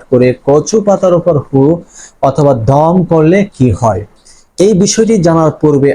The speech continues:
আপনি যদি আমাদের এই ছোট্ট চ্যানেলে নতুন এসে থাকেন, দয়া করে চ্যানেলটি এখনই সাবস্ক্রাইব করে ফেলুন, ভিডিওটি শেয়ার করে সবার মাঝে প্রচার করে দিন। প্রিয় দর্শক, এই আমলটি আপনি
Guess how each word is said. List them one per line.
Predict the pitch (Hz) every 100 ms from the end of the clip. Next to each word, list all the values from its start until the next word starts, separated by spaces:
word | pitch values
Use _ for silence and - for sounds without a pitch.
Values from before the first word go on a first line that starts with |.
| -
আপনি | 143 - 214
যদি | 202 208
আমাদের | 170 160 151 147 -
এই | 156 214
ছোট্ট | 202 190 170 175
চ্যানেলে | - 139 135 131
নতুন | 123 165 175 214
এসে | 202 -
থাকেন, | 123 110 117 107 - _ - - _ 113
দয়া | 135 135
করে | 135 135
চ্যানেলটি | 135 131 127 117 123 113 -
এখনই | 143 - 185
সাবস্ক্রাইব | 170 165 151 - - 147 180 -
করে | 170
ফেলুন, | 160 160 160 156 151 - _ _ -
ভিডিওটি | 156 165 185 170
শেয়ার | 135 - 123 113
করে | 117
সবার | 110 117 117
মাঝে | 110 107 110 185 226 - - _ -
প্রচার | 120 - 127
করে | - 104
দিন। | 101 98 -
প্রিয় | - 180
দর্শক, | 214 196 175 160 - - _ _
এই | 160 -
আমলটি | 156 202 262 214 240 247 269 - _ _ _ _ _ _ _ -
আপনি | 143 - 160